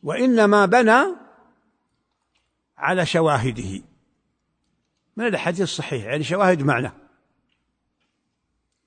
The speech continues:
والمصنف رحمه الله حياته كلها جهاد، ليس عنده مجال للتحقيق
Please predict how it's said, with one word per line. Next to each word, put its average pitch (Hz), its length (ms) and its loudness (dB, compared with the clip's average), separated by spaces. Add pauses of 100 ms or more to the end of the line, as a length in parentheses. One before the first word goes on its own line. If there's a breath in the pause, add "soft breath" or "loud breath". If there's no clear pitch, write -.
(400)
والمصنف 196 680 2
رحمه 180 460 0
الله 143 260 0
حياته 214 520 -2
كلها 226 380 0
جهاد، 202 420 -2 (2000)
ليس 180 260 -4
عنده 202 380 2
مجال 180 420 4
للتحقيق 165 920 0